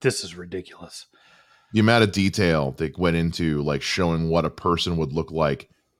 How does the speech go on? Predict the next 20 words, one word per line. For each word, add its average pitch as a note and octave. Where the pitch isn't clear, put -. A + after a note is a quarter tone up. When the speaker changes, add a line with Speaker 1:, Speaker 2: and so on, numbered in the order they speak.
Speaker 2:
hanging E2+
<laughs> E2
upside F2+
down, C#2+
and B2
this C#3
is C3+
Speaker 1:
Yeah. C#3+
Speaker 2:
in B2
the G#2
trailer, D2
so C2+
don't C#2+
get B1+
mad A#1+
at A1
us, -
uh, C2+
Speaker 1:
Yeah. -
Speaker 2:
is, C#2